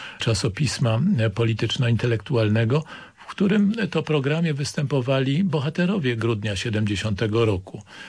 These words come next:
Czesław Kiszczak, który wtedy zaczynał swoją wielką karierę, Stanisław Kociołek, kilku innych wysokich funkcjonariuszy partyjnych z tamtej epoki. Obraz, który z rozmów z nimi przeprowadzonych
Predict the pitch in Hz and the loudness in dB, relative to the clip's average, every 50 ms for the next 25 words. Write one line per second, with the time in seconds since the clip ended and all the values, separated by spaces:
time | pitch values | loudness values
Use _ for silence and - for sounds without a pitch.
0 | - - - - - 123 110 - - - 110 - - - 160 135 - - - 135 | -20 -18 -12 -4 -2 -2 0 0 0 -2 -2 -2 -4 -2 -2 -2 -2 -2 -2 -2
1 | 123 120 - - - - - 139 123 110 - - 131 117 127 120 113 123 113 - | -2 -2 -4 -10 -8 -6 -4 -2 -2 -4 -2 -2 -2 0 0 0 0 -2 -2 -2
2 | - 135 113 117 113 - - 139 120 120 113 117 120 120 - - 120 117 104 - | -2 -2 0 0 -2 -2 -2 0 0 2 2 2 0 0 0 0 -2 -2 0 0
3 | 117 113 113 110 110 110 107 104 107 113 - - - - - - - - - - | 2 2 2 2 2 2 2 0 -2 -4 -6 -10 -14 -16 -16 -16 -18 -18 -18 -16
4 | - - - 123 117 120 101 - 131 117 - - - 135 127 - - 151 143 135 | -8 -4 0 2 2 2 2 2 0 -2 0 0 0 0 0 0 0 2 2 2
5 | 127 123 117 113 - - - - - - - - - - - - 196 202 - - | 2 2 0 -2 -6 -12 -16 -16 -20 -20 -20 -20 -20 -14 -4 -2 -2 -2 0 0
6 | 165 233 240 170 165 160 151 147 110 107 135 - - 110 104 - 147 101 - 160 | -2 0 2 2 2 4 2 2 0 -2 -4 -4 -4 -6 -6 -6 -8 -8 -4 -4
7 | 127 - - 160 135 123 117 117 123 127 113 - 127 - - 120 113 110 - 135 | -4 -2 -2 -2 0 0 2 2 0 0 -2 -2 -4 -4 -2 -4 -4 -2 -2 0
8 | 127 117 123 110 - - - 123 117 113 - - 120 117 131 196 - - 151 - | 0 0 0 -2 -4 -4 -2 -2 -2 -2 -2 0 0 0 -2 -4 -2 -2 -2 -2
9 | - 123 113 - - - 151 165 - - - - - - - - 170 175 170 185 | 0 -2 -4 -2 -2 -2 -2 -2 -4 -8 -18 -20 -20 -16 -4 0 0 0 2 2
10 | 175 160 - - - - - 147 147 147 139 - - 139 127 151 160 151 123 139 | 0 0 -2 -4 -6 -4 0 0 2 2 0 0 -2 0 0 0 0 0 0 -2
11 | 135 123 113 - - 202 151 120 104 131 147 147 143 135 120 - - 151 - 139 | -2 -4 -4 -6 -6 -4 -4 -2 0 2 2 2 2 0 0 -2 -4 -4 -2 -2
12 | 139 120 131 131 127 110 127 123 123 120 123 123 - - | -2 0 0 0 2 2 2 0 2 2 0 0 -2 -4